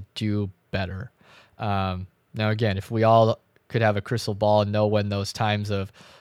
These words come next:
uh, you know, how long each, each length of prosperity is gonna be versus each, each time, you know, we're gonna have negative markets, it'd be really easy to switch in and out of index and, and active management. Um, but I think that's why it's at least worth considering all of 'em,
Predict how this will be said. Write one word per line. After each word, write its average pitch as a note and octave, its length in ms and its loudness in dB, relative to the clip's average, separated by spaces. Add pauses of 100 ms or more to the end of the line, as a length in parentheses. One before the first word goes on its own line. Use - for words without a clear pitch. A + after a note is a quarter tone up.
(120)
uh, G2 360 -2
you A#2+ 80 -8
know, G2 60 -2
how A#2+ 240 8
long A2+ 340 6
each, A2+ 280 -2 (300)
each B2 260 -4
length A2+ 320 2
of G#2 120 -4
prosperity A#2+ 580 4
is G#2+ 100 -4
gonna A2 160 -2
be A2 200 0
versus G#2 380 -2
each, A2 280 -4 (300)
each B2 240 -6
time, A2 360 4
you G#2+ 100 -4
know, G2+ 80 0
we're G#2 140 -2
gonna G#2 160 -2
have G2+ 200 -2
negative G#2 360 -2
markets, A2+ 460 2
it'd F#2+ 100 -10
be G2 120 -10
really G#2 240 -4
easy G2+ 280 -4
to - 80 -10
switch - 300 -4
in G2+ 100 -2
and G2 120 -6
out G2+ 120 -4
of G2+ 80 -6
index G2+ 380 -4
and, F#2+ 180 -10 (140)
and G#2+ 100 -8
active G2+ 300 -2
management. G2+ 520 -6 (500)
Um, F#2 480 -2 (440)
but B2 160 6
I B2+ 40 8
think B2+ 120 2
that's A#2+ 240 2
why A2 400 6 (560)
it's B2 140 -2
at C3 80 2
least C#3+ 240 2
worth C#3 180 2
considering A2+ 600 2
all G#2+ 260 6
of G2+ 100 -4
'em, G2 220 -4